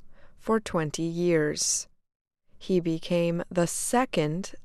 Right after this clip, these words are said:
morning show host in recent days to lose his job over reports of sexual wrongdoing.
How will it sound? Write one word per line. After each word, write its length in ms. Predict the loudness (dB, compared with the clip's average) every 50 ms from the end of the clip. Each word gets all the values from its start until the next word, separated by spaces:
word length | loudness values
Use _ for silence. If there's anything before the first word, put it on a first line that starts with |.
| -6
morning 560 | -2 0 2 4 4 4 4 2 0 0 0
show 480 | 0 0 0 2 2 4 4 4 2 0
host 720 | -2 -2 0 2 2 2 2 0 -2 -4 -4 -4 -6 -10 -14 -16 -18 -20 -4 0
in 180 | 2 2 2 2
recent 480 | 0 0 0 -2 -2 -2 -2 -2 -2 -2
days 560 | -2 0 0 0 0 0 -2 -4 -6 -8 -10 -12 -16 -12 -4
to 200 | 0 2 2 4
lose 380 | 4 4 4 4 2 0 0
his 260 | 2 2 2 2 2 0
job 560 | 0 2 2 4 6 6 4 4 2 -2 -8 -16 -20 -20 -20 -20 -18 -2 4
over 320 | 6 6 8 8 6 6
reports 720 | 8 6 4 2 -2 -2 2 2 2 2 0 -2 -2 -2 0 0
of 180 | 0 0 0
sexual 720 | -2 0 2 2 2 0 0 -4 -2 0 2 2 2 2 0
wrongdoing. 920 | 0 0 0 0 0 -2 -4 -4 -2 -2 0 0 0 -2 -2 -6 -8 -12